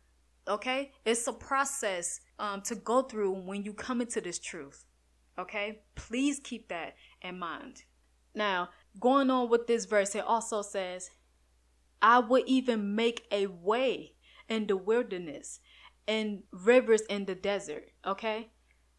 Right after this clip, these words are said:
See, when reading this verse, you need to know that Yahuwah is not letting you go.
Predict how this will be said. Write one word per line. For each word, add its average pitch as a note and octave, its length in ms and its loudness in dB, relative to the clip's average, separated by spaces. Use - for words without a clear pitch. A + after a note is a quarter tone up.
See, C4 440 -4
when G#3+ 280 4
reading C4+ 380 4
this A#3 200 -2
verse, F#3 480 0
you A3+ 200 0
need C#4 280 4
to B3+ 100 -2
know A3 280 2
that F#3+ 420 -4
Yahuwah C4 720 4
is G#3 180 0
not G3 300 0
letting G#3+ 420 0
you G3 140 -6
go. E3+ 340 -2